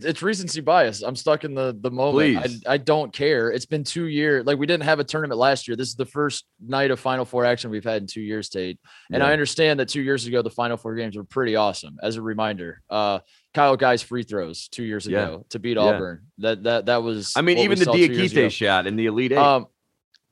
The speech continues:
Speaker 1: yeah, but I, I'm, I mean, the final, I was just
Speaker 2: Yeah, the
Speaker 1: giving a
Speaker 2: final, yeah,
Speaker 1: reference
Speaker 2: yeah,
Speaker 1: point of
Speaker 2: yeah,
Speaker 1: two
Speaker 2: yeah.
Speaker 1: years ago.
Speaker 2: Yeah, yeah.
Speaker 1: Uh, you know, so th-, this might not even have been the best Final Four game of the last two years, is my point.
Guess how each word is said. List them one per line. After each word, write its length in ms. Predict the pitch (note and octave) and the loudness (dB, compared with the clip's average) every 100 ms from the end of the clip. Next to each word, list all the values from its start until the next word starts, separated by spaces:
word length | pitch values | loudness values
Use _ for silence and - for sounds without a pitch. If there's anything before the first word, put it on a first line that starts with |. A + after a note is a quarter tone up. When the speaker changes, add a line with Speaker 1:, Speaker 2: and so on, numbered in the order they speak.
| - | 4
Speaker 1:
yeah, 220 | D#3+ C3 | 6 6
but 120 | B2 | 6
I, 180 | C#3+ C3+ | 4 6
I'm, 120 | D#3+ | 6
I 120 | C#3+ E3 | 6 4
mean, 240 | D#3 C#3 | 2 0
the 60 | B2 | -2
final, 340 | - C3+ B2 | 0 2 2
I 100 | G#2+ B2 | 2 0
was 140 | A#2+ | 0
just 140 | A2+ | 0
Speaker 2:
Yeah, 80 | A2 | 0
the 60 | F#2 | 2
Speaker 1:
giving 140 | B2 | 2
a 40 | F#2+ | 2
Speaker 2:
final, 160 | D#2+ | 2
yeah, 60 | F2 | 2
Speaker 1:
reference 160 | D#2+ D2+ | 2 0
Speaker 2:
yeah, 120 | D2 | -2
Speaker 1:
point 160 | G2 - | -4 -6
of 120 | A2 | -6
Speaker 2:
yeah, 60 | A#2+ | -4
Speaker 1:
two 60 | C3+ | -2
Speaker 2:
yeah. 60 | |
Speaker 1:
years 200 | B2 A#2+ A2 | -2 -4 -4
ago. 340 | A2+ G#2+ G2+ | -2 -2 -2
Speaker 2:
Yeah, 160 | D#2+ B1 - | -4 -8 -10
yeah. 140 | - E2+ | -4 -2
Speaker 1:
Uh, 360 | D#2 A#2 A2 G2+ - _ - | 0 2 4 2 -4 _ -18
you 520 | F#2 - - - C3+ | -18 -18 -20 -8 -4
know, 120 | G#2+ | -4
so 260 | F#2+ C#3+ B2+ | -2 -2 0
th-, 180 | D3 D3+ | -2 -2
this 160 | F#3+ | -2
might 160 | G#3 G#3 | 2 4
not 160 | F#3+ | 4
even 140 | F3 D3+ | 2 0
have 80 | B2+ | 0
been 140 | C#3+ | 0
the 80 | B2+ | 0
best 280 | C3+ C3+ - | 0 0 0
Final 280 | C3+ C3 | 0 0
Four 220 | A#2+ B2 B2 | -2 -4 -2
game 200 | A#2+ A2+ | -2 -4
of 80 | |
the 60 | G#2+ | -2
last 280 | A2+ A2 - | -2 -2 -4
two 100 | B2+ | -4
years, 320 | B2 C3+ B2 | 2 2 2
is 120 | - | 2
my 100 | D#3+ | 2
point. 340 | C#3+ G3 F3+ | 4 4 4